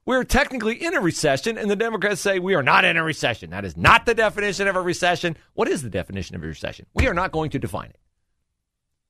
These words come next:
Isn't that interesting? We're not in one. Well, when will we know we are in one? Just never mind. Shut up. We don't need to worry about that. The three hundred twenty-seven billion dollars in new taxes could slow inflation if the economy falls into recession.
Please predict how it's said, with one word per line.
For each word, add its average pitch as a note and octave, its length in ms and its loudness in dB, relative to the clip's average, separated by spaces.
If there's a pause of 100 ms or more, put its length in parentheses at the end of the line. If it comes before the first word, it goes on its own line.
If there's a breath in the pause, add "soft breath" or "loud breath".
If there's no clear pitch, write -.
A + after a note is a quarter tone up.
(460)
Isn't A#3+ 180 -2
that G#3 180 2
interesting? F3 420 -4 (960)
We're E3+ 160 2
not C#4 320 4
in C4+ 220 2
one. D3 460 0 (920)
Well, A#2+ 100 0
when D#3+ 140 2
will F3 80 0
we E3 100 2
know D#3+ 140 0
we D3+ 120 0
are C#3 200 2
in G2 140 -4
one? A1+ 200 -14 (100)
Just - 300 0
never D#3+ 340 4
mind. G#2+ 380 -2
Shut G3 260 2
up. C#3+ 300 0 (240)
We C#3+ 60 -4
don't E3 100 -2
need D3 160 -2
to A2 140 -4 (260)
worry C3 240 2
about F#2+ 220 -4
that. - 300 -8 (1900)
The B2 80 0
three C#4 260 0
hundred B3 240 0
twenty-seven F3 480 0
billion D3 240 0
dollars C3 240 0
in A#2+ 100 -2
new C#3+ 140 -2
taxes A2 380 -2
could - 200 -4
slow F#3 260 0
inflation F3+ 460 -2
if D#3 100 -8
the E3+ 80 -2
economy F#3 360 -2
falls G3+ 280 -2
into A3+ 160 -4
recession. C4+ 540 -6